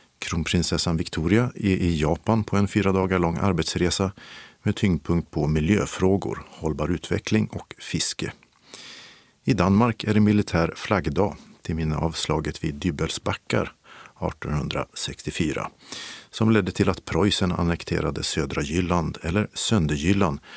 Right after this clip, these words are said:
i det dansk-tyska kriget. Sedan dess har danskarna omhuldat bilden av att vara ett lilleland,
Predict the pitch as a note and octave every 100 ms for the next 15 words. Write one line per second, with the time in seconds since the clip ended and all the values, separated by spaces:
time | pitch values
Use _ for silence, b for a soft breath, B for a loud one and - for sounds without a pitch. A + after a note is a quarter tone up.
0 | B B E2 D#2 D2+ D#2 - - - -
1 | - - - D3+ - - - - - _
2 | B B B B B - D#2+ F#2 G#2 -
3 | G2+ G2+ F#2 - E2+ D#2+ D#2+ D#2+ E2 D#2
4 | E2 D#2 D#2 D2+ D2 D2+ D#2 D#2 D#2 B
5 | B - D2+ - E2+ F2 G2+ G2+ G2 F#2+